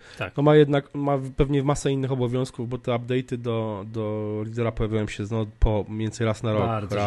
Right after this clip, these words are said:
Speaker 1: rzadko.
Speaker 2: na rok takie
Speaker 1: Bardzo.
Speaker 2: duże update'y, także
Speaker 1: Ale z drugiej strony, jak tak patrzę, prze-,
Speaker 2: Tam nie ma co,
Speaker 1: wiesz,
Speaker 2: nie ma za
Speaker 1: klikam w
Speaker 2: bardzo
Speaker 1: tego
Speaker 2: co
Speaker 1: Readera,
Speaker 2: więcej
Speaker 1: tylko
Speaker 2: robić, no
Speaker 1: o,
Speaker 2: właśnie, no.
Speaker 1: o, to, to
Speaker 2: <laughs> Właśnie,
Speaker 1: właśnie,
Speaker 2: no.
Speaker 1: o, to, to, nie ma co, nie ma co
Speaker 2: Nie ma
Speaker 1: robić.
Speaker 2: co kombinować,
Speaker 1: E,
Speaker 2: no. Zdecydowanie.
Speaker 1: Tak, zgadza się. Mm, także tak, Reader kosztuje dziesięć euro,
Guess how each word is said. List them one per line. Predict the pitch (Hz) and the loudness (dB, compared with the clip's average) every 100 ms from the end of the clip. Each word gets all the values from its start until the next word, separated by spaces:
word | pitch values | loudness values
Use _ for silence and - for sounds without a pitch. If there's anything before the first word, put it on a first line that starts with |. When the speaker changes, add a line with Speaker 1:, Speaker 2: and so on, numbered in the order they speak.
| 95 | -2
Speaker 1:
rzadko. | - | -4
Speaker 2:
na | 98 | -4
rok | 95 - | -6 -8
takie | - 113 | -12 -8
Speaker 1:
Bardzo. | 107 | -6
Speaker 2:
duże | 87 87 | -6 -10
update'y, | 92 90 - | -10 -10 -12
także | - 92 90 92 92 95 - 170 | -14 -12 -12 -12 -12 -14 -16 -10
Speaker 1:
Ale | 139 | -6
z | 123 | -6
drugiej | 151 151 151 | -6 -8 -10
strony, | - 139 | -8 -6
jak | 131 | -6
tak | - | -8
patrzę, | 117 143 143 - | -6 -6 -6 -8
prze-, | 104 233 | -2 4
Speaker 2:
Tam | 285 | 6
nie | 330 | 8
ma | 349 | 8
co, | - | 4
Speaker 1:
wiesz, | 370 | 4
Speaker 2:
nie | 302 | 6
ma | |
za | 302 | 8
Speaker 1:
klikam | 311 | 8
w | 330 | 6
Speaker 2:
bardzo | 330 | 8
Speaker 1:
tego | 311 | 8
Speaker 2:
co | |
Speaker 1:
Readera, | - 330 | 6 6
Speaker 2:
więcej | 320 | 4
Speaker 1:
tylko | 320 | 4
Speaker 2:
robić, | 277 147 139 | 4 0 0
no | 156 | 2
Speaker 1:
o, | 143 | 4
Speaker 2:
właśnie, | 147 - - - | 2 0 -6 -2
no. | 160 165 | 0 2
Speaker 1:
o, | 147 | 2
to, | - 123 | 0 -6
to | - 143 | -2 0
Speaker 2:
<laughs> | |
Właśnie, | 175 151 113 151 127 | 2 0 0 -2 -2
Speaker 1:
właśnie, | 175 160 | -4 -2
Speaker 2:
no. | 175 170 | -2 -2
Speaker 1:
o, | 190 | -4
to, | 135 | -4
to, | 113 120 | -8 -8
nie | 165 208 | -6 -6
ma | 160 | -6
co, | 151 - - - | -10 -12 -16 -10
nie | 143 160 | -6 -4
ma | 139 | 0
co | |
Speaker 2:
Nie | 151 | 2
ma | 147 | 2
Speaker 1:
robić. | - | 0
Speaker 2:
co | 135 | -4
kombinować, | 139 139 135 120 117 | -4 -4 -2 -2 -2
Speaker 1:
E, | 120 135 | -4 -6
Speaker 2:
no. | 107 - - - 135 | -12 -18 -20 -20 -16
Zdecydowanie. | 120 117 117 123 120 | -14 -14 -12 -8 -4
Speaker 1:
Tak, | 117 113 | -2 -2
zgadza | 117 151 | -4 -4
się. | 139 139 - _ - | -4 -8 -10 _ -18
Mm, | 190 143 135 | -10 -6 -4
także | 127 156 - | -4 -6 -4
tak, | 117 - 156 | -8 -6 -4
Reader | 135 180 147 139 | -4 -2 -4 -4
kosztuje | 127 - 120 110 101 | -6 -6 -6 -6 -6
dziesięć | 113 160 160 143 | -6 -6 -6 -4
euro, | 160 160 208 | -4 -4 -6